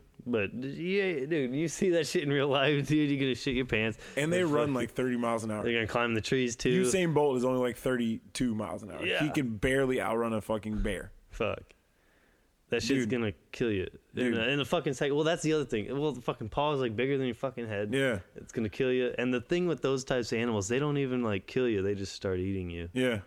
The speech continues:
Speaker 1: Or whatever.
Speaker 2: They don't need you.
Speaker 1: Yeah, okay.
Speaker 2: Or, like, they'll leave you half dead 'cause they got what they wanted.
Speaker 1: Yeah, <laughs> yeah. Uh,
Speaker 2: <coughs> I was
Speaker 1: and
Speaker 2: watching a dude that survived a bear attack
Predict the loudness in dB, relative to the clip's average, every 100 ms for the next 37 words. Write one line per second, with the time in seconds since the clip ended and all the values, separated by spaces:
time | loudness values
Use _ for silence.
0 | -12 -8 -4 -2 0 0 0 -2 -4 -2
1 | -4 -6 -10 -10 -4 2 4 4 2 2
2 | 2 2 2 2 2 2 0 0 0 0
3 | 2 2 0 0 0 -2 -6 _ -2 0
4 | -2 -4 -2 0 0 -2 -12 -20 -20 -10
5 | -2 0 4 4 4 2 -2 -6 0 2
6 | 4 2 2 0 0 2 2 2 0 2
7 | 2 2 0 0 0 2 0 -2